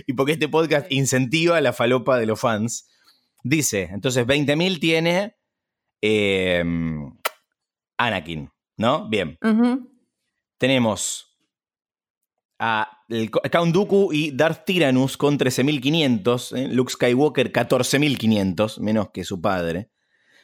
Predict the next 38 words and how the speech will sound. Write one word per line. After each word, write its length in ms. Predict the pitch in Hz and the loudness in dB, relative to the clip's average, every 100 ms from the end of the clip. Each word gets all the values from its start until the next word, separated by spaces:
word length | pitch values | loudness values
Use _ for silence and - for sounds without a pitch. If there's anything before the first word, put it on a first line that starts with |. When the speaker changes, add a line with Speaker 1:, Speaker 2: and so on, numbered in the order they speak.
| _ _ - | _ _ -4
Speaker 1:
Eh, 420 | 104 107 98 95 90 | 0 2 2 2 0
a 60 | |
Qui-Gon 540 | 110 113 143 135 131 123 | -2 -2 2 4 4 2
Jinn 280 | 147 139 | 2 0
con 200 | 123 117 | 2 2
diez 200 | 107 107 | 2 2
mil, 500 | 120 151 123 127 127 _ _ _ _ | 2 2 2 0 -4 _ _ _ _
Obi-Wan 760 | 117 127 117 127 127 131 127 - | 0 2 4 4 4 2 -2 -4
trece 280 | 107 107 110 | -4 -2 0
mil 160 | 120 | 0
cuatrocientos. 1120 | 123 110 107 - 151 113 107 104 107 - - _ _ - - - - - _ | 0 0 -2 -2 0 0 0 -2 -6 -10 -18 _ _ -20 -20 -20 -20 -20 _
Eh, 840 | - 110 101 95 92 87 85 85 87 | -2 0 2 0 2 0 0 -2 -2
y 140 | - 165 | -2 0
por 160 | 160 135 | 0 2
el 80 | 131 | 2
lado 340 | 143 160 156 | 2 2 2
de, 640 | 131 131 139 143 117 101 95 | 2 2 2 0 0 -2 -2
eh, 40 | |
los, 420 | 101 98 90 - | -2 0 -2 -4
lo-, 320 | - 98 90 80 | -6 -4 -2 -2
los, 200 | 98 - | -6 -8
los 280 | 101 98 92 - | -8 -6 -6 -2
no 320 | 104 113 98 | 2 2 2
tan 180 | 117 113 | -2 0
sensibles 480 | 110 104 117 117 123 | -2 0 0 2 2
a 40 | |
la 100 | 131 | 0
fuerza, 640 | - 165 151 - 160 175 | 2 0 0 0 -2 -2
tenemos 380 | 98 113 120 - | -4 -2 -2 0
a, 260 | 113 117 - | 0 0 -4
por 100 | 92 | -8
ejemplo, 200 | 110 107 | -2 0
Lando 320 | 107 117 117 107 | 2 2 0 2
Calrissian 640 | 104 104 120 - 113 107 | 0 0 -2 -2 -2 -2
con 140 | 101 | -2
tres 180 | 98 98 | -2 -2
mil 160 | 113 107 | -2 -2
trescientos 760 | 110 - 131 117 113 127 | -4 0 0 0 -2 -4